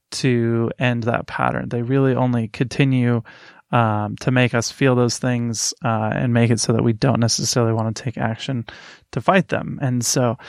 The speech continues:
this can get worse if you have pressures, um, from any external, uh, relationships or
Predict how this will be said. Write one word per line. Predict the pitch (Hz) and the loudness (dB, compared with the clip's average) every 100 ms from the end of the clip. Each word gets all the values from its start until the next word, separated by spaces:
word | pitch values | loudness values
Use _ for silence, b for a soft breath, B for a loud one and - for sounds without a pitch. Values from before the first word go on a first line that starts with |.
| B B | B B
this | 170 - | -4 0
can | 180 | 0
get | 175 165 | 2 2
worse | 156 160 180 - | 2 2 2 2
if | 160 147 | 0 0
you | 147 | 2
have | 131 139 135 | 4 2 2
pressures, | 156 143 - 139 127 - - | 0 0 2 2 0 -4 -4
um, | 151 135 131 127 120 | 0 2 4 2 0
from | - - 135 123 123 | -4 0 0 2 0
any | 131 131 | 2 2
external, | 123 123 - 135 127 123 120 120 - | 2 -2 -2 0 2 2 0 -2 -4
uh, | - 127 117 120 | -4 -2 0 -2
relationships | 127 139 170 - 147 139 123 - | 0 2 2 2 0 0 -2 -2
or | - 123 120 117 147 | -4 -2 -2 -2 -4